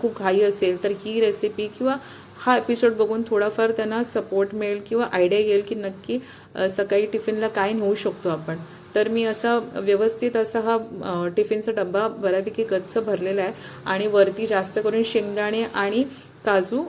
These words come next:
अ, वरून घातलेले, जेणेकरून त्यांना खाता येईल. तर जितकं दाबून मला भरता येईल तेवढं भर-, भरून ठेवलंय आणि उरलेला जो भात आहे तो मुलं ॲक्टिव्हिटीजमधून आल्यानंतर खातील, तर त्यासाठी ठेवलाय.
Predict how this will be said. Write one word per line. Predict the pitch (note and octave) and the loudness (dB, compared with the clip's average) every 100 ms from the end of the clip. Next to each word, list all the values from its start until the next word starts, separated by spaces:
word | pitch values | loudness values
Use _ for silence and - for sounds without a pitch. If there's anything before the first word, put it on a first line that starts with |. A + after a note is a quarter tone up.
| - | 0
अ, | F#3+ F#3 | 2 2
वरून | F3+ F#3+ G3+ A3+ | 4 4 4 0
घातलेले, | G#3+ F#3+ G3 G#3 | -2 0 0 0
जेणेकरून | G#3 G#3 G3 G3+ G3 G#3+ | 0 0 2 2 2 0
त्यांना | G#3 G3 G#3+ | -2 -2 -2
खाता | G3 F3+ | -4 -2
येईल. | F#3+ F3+ A#3 - - - - | -2 -2 -4 -12 -20 -10 -2
तर | G#3 G3+ | 0 2
जितकं | G3+ G3 A3+ | 0 0 2
दाबून | G#3 F3+ G3+ | 2 0 -2
मला | G#3 G3+ | -2 -2
भरता | G3 F3+ F#3+ | 0 0 0
येईल | F#3+ F#3+ | -2 0
तेवढं | F#3+ G3 | 0 0
भर-, | G3 F3 - F#3+ | 0 -4 -6 0
भरून | F#3+ G3 | 0 0
ठेवलंय | G#3 F3+ E3+ - - - | -4 -2 -2 -4 -10 -8
आणि | - G#3+ | -4 0
उरलेला | A3 G3+ G#3+ A3 | 2 2 4 2
जो | A3+ A3+ | 4 4
भात | G#3 G3 G3 | 4 0 2
आहे | G3+ | 0
तो | B3 | 0
मुलं | A3 G3 | 0 0
ॲक्टिव्हिटीजमधून | G#3+ F3+ - G3+ G3+ G#3+ G#3 G#3 G#3 | -2 -2 0 0 0 -4 -4 -4 -2
आल्यानंतर | F#3 G3 G3+ A3+ - | -2 -2 -4 -8 -6
खातील, | F3 E3 G3 C4 - - - | -6 -4 -6 -6 -14 -8 -4
तर | |
त्यासाठी | G3 G3+ G3 G#3 G#3 | 0 0 0 -2 -6
ठेवलाय. | G3+ F#3 D#3+ | -4 -4 -4